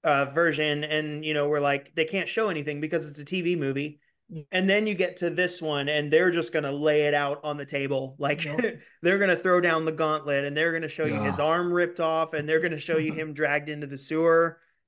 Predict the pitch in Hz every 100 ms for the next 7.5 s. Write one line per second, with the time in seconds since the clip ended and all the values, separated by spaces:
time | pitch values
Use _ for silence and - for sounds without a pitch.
0 | _ 147 143 135 139 160 160 160 151 151
1 | 143 151 151 151 143 156 - 151 135 139
2 | 156 139 - _ _ _ - 147 160 160
3 | 160 156 143 143 143 151 139 135 135 143
4 | - 135 139 131 139 175 190 165 190 175
5 | 180 175 165 156 156 147 147 143 143 147
6 | 143 135 - - _ _ _ - 156 139
7 | 147 147 135 151